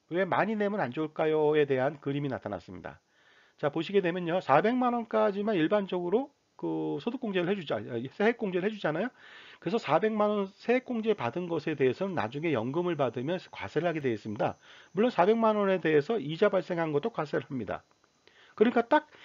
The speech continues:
사백만 원까지만 가입을 해야 됩니다. 근데 만약에 천팔백만 원을 다 가입했다. 그러면 추가로 천사백만 원을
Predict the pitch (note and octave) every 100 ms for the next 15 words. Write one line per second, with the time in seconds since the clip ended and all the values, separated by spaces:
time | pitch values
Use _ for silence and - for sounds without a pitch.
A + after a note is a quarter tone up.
0 | - - G3 C4+ B3+ A#3+ A3 G#3 G3 G#3
1 | C4+ C#4+ - D#3 D#3+ D#3+ C#3+ A#2 F#2+ F2+
2 | E2+ - - A#3+ C4 A3+ E3+ G#3+ B3+ B3+
3 | C4+ C4 A#3+ G#3 G3 C#3+ C3+ C#3 B2+ G#2+
4 | G#2 G3+ A#3 F#3+ A2 - - - _ -
5 | C#4 C4+ B3 - C4+ C4+ B3+ A#3+ G#3+ G3
6 | F#3+